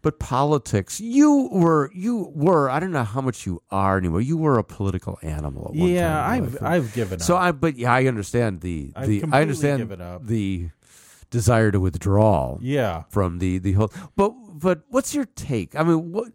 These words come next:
Speaker 1: this has gotta be the strange, strangest political season I can remember since I turned eighteen and could vote. You know,
Speaker 2: I've
Speaker 1: I
Speaker 2: been
Speaker 1: mean, what's
Speaker 2: saying
Speaker 1: going on here?
Speaker 2: I've been saying for ten or fifteen years now, there's going to be a backlash to political correctness.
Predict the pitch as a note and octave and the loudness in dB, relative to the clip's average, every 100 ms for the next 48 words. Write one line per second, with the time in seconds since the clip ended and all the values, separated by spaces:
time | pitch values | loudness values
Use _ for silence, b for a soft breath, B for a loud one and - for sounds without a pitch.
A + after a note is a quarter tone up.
0 | B B B A#3 A3+ A3+ C#3+ D3 C#3+ C#3+ | B B B -2 0 0 2 2 2 0
1 | A#2+ - C3+ B2+ - B2+ - D3+ D#3 A#2+ | -4 -2 -2 -2 -6 -12 -2 2 2 -2
2 | - B2 A#2+ G#2+ - A2 G#2 G2+ G2 A#2+ | 0 0 2 0 0 0 2 0 0 0
3 | B2 B2+ G#2 G2 F2 E2+ F2 E2+ E2+ E2 | 2 0 -2 -2 -2 -2 0 0 2 2
4 | E2+ - - - - A2 G2+ - - - | -2 -6 -14 -6 0 0 0 -6 -12 -6
5 | G2+ G#2 G#2+ G#2 - A2 G#2 G2 F#2 - | 0 4 4 2 0 -2 0 -2 -2 -4
6 | G2 E2+ D#2+ D#2+ D2 D#2+ C#2 - _ G#2+ | -4 -4 -6 -10 -6 -6 -6 -10 _ -2
7 | F#2 F#2+ G#2+ G#2 F#2 C#3+ - F3+ F3+ A2 | 2 4 2 0 0 2 2 2 -2 -2
8 | E2+ C#2+ C#2+ - - A3+ B3 F#3 G3+ F3+ | -2 -6 -12 -10 -8 -6 -6 -4 -6 -4
9 | C#3+ B2 F3+ F#3 E3+ E3 - - C3 A#2 | -6 -6 -4 -4 -4 -6 -6 -6 -4 -4
10 | A2 G#2 G2 G2+ E2+ F#2 A#2+ A2+ - C#3+ | -4 -6 -6 -8 -8 -6 -2 -4 -2 -4
11 | E3 F#3 D3+ A#2+ G#2+ G2+ G2 A2+ G2+ - | -2 -2 -4 -4 -2 -4 -4 -6 -6 -6
12 | - G#2+ G#2 G2+ G2 - - F#2 E2 C#2+ | -10 -10 -8 -6 -8 -10 -12 -12 -12 -14
13 | C2+ - - | -18 -20 -20